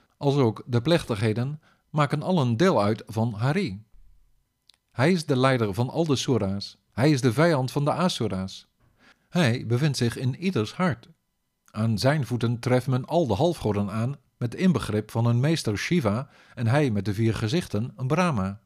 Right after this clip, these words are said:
Werkelijk, de enige manier om hem tegen te gaan is al zijn wijzen, toegewijden en heiligen te vervolgen. Sri Shuka zei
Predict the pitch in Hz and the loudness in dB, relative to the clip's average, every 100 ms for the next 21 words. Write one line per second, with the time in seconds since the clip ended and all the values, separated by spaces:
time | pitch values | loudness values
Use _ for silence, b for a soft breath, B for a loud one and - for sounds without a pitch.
0 | _ _ _ _ _ _ _ _ - 120 | _ _ _ _ _ _ _ _ -2 0
1 | 113 95 90 - B B B B 110 - | 0 -2 -8 -12 B B B B -6 0
2 | 139 180 165 147 143 143 127 117 104 170 | 2 2 2 2 2 0 0 0 0 0
3 | 156 - 170 151 117 101 123 117 117 117 | -2 0 0 0 -2 -2 0 0 0 -4
4 | - - 170 170 160 156 113 117 120 139 | -6 -2 0 2 0 0 4 4 4 0
5 | 156 151 - 170 147 139 139 135 113 113 | -4 -6 -2 0 4 4 4 0 -2 -2
6 | 117 170 165 170 175 - 180 185 151 98 | 0 0 0 -4 -6 -6 -4 -2 -2 -2
7 | 82 92 95 _ _ _ _ _ _ _ | -4 -10 -14 _ _ _ _ _ _ _
8 | _ _ _ _ _ _ _ _ _ _ | _ _ _ _ _ _ _ _ _ _
9 | _ _ _ _ _ _ _ _ _ _ | _ _ _ _ _ _ _ _ _ _
10 | _ _ _ _ _ _ _ _ _ _ | _ _ _ _ _ _ _ _ _ _
11 | _ _ _ _ _ _ - - 117 120 | _ _ _ _ _ _ -8 -2 -2 -2
12 | - 117 107 101 87 87 | -6 -2 -2 -2 -4 -6